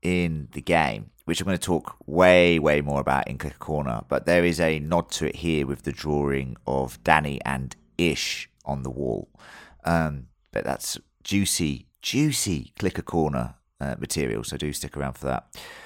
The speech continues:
Um, Sarah was a soccer player, so I think seeing Ellie playing soccer must hit Joel pretty hard.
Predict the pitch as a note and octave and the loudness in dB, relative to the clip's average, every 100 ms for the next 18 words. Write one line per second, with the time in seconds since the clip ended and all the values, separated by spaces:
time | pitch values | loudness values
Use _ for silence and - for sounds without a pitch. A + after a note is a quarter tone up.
0 | - _ - F#2+ F#2 F#2+ - _ - - | -20 _ 4 4 4 0 -8 _ -20 -20
1 | - _ - - - C3+ G3 A#2+ C2 - | -20 _ -4 0 4 6 8 6 4 0
2 | _ _ _ _ _ - F2 E2 D2 - | _ _ _ _ _ 2 6 6 2 -6
3 | - D2 D2 C#2 - F#2 - - A#1+ G1+ | 0 2 2 0 -2 -4 -4 -8 -4 -4
4 | G1+ - _ _ _ _ _ _ _ - | -6 -14 _ _ _ _ _ _ _ -8
5 | - F2 D#2+ D#2 D2+ D2+ D2+ D2+ - - | -2 2 4 6 4 2 0 -4 -10 -20
6 | _ _ _ _ - F2+ A#2 B2 - G1+ | _ _ _ _ -4 2 2 0 -4 -6
7 | G1+ - - _ _ _ _ - - G2+ | -8 -16 -20 _ _ _ _ -14 -6 0
8 | F2+ E2+ D#2 C2+ - _ _ _ _ - | 2 2 0 -8 -14 _ _ _ _ 2
9 | F2+ D#2+ D2 E2 C#2+ C#2+ - D#2+ - B1 | 2 2 0 -2 -4 -4 -6 -6 -4 -6
10 | B1 D2+ - - F#2+ - D#2 C#2+ C#2 C2 | -2 -4 -4 -4 -6 -4 -2 0 -2 -6
11 | - A1 B1+ C#2 B1 A1 | -6 -4 -2 -2 -2 -2